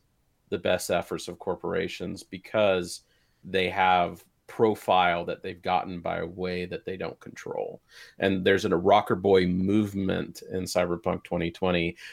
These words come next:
which is about creating your own music, and the youth and society kind of flocks to them, and even the corporations kind of look to them for what's popular because they're this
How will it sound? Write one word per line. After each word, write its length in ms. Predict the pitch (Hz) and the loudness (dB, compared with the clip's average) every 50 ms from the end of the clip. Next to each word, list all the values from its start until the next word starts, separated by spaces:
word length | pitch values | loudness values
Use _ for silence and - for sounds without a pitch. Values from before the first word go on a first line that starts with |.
| - _ | -4 _
which 180 | 104 104 - | 0 2 2
is 120 | 101 90 98 | 2 -2 0
about 300 | 90 98 98 92 - - | 2 4 4 2 2 0
creating 680 | - - - 101 98 95 98 98 98 101 98 92 92 | -6 -4 -2 0 2 4 4 4 4 2 0 0 -2
your 180 | 90 90 90 87 | -2 -2 -2 -2
own 180 | 85 90 90 | -2 -2 -2
music, 680 | 90 95 98 98 95 92 - 98 92 92 - - - - _ | -2 -2 -2 -2 -4 -4 -4 -4 -4 -4 -4 -6 -12 -6 _
and 520 | 98 95 92 90 90 90 87 90 92 92 92 - - - | 0 2 2 2 2 2 0 0 -2 -4 -6 -10 -14 -6
the 120 | 98 95 | -6 -4
youth 500 | 92 92 92 95 95 95 98 - - - - | -4 -2 -4 -4 -4 -4 -6 -8 -10 -8 -6
and 300 | - 92 90 85 87 87 - - - - - _ _ | -4 -2 -2 -2 -4 -6 -8 -14 -20 -20 -20 _ _
society 500 | - - - - 117 101 92 90 92 90 | -6 -4 0 4 4 4 6 4 2 0
kind 240 | - - 98 87 87 | -2 -2 0 0 0
of 80 | 87 | 0
flocks 480 | - - - 104 95 90 - - - - | -4 -2 2 4 4 4 4 0 -6 -6
to 140 | - 101 87 | -4 -6 -4
them, 420 | 90 90 87 85 85 85 85 82 - | -2 -4 -4 -2 -4 -4 -6 -6 -6
and 220 | 71 87 87 87 | -6 -4 -4 -4
even 220 | 67 95 92 92 92 | -4 -4 -6 -4 -6
the 80 | 92 | -6
corporations 800 | 90 - 95 92 - 87 87 87 90 - - 92 95 90 87 - - - - - - _ _ | -4 -4 -6 -6 -2 -2 -2 0 0 -2 -4 -6 -6 -6 -6 -10 -12 -18 -20 -20 -20 _ _
kind 220 | - 131 113 104 98 | 0 0 2 2 2
of 100 | 90 87 | 0 -2
look 280 | 92 95 107 110 - - | 0 0 -2 -2 -2 -4
to 100 | - 107 | -4 -2
them 320 | 87 95 95 92 92 90 | 0 0 0 0 -2 -4
for 180 | - - 95 90 | -2 -2 -2 -2
what's 300 | 87 - 82 - - - | 0 0 -2 -2 -2 -6
popular 720 | - - - 98 95 - - 95 90 92 92 90 90 90 | -8 0 2 2 2 2 0 -2 -2 -2 0 0 0 -2
because 320 | 90 - 87 - 90 87 | -2 -6 -10 -10 -10 -8
they're 140 | 87 87 92 | -8 -8 -8
this 300 | 87 90 90 - - - | -6 -6 -6 -6 -8 -10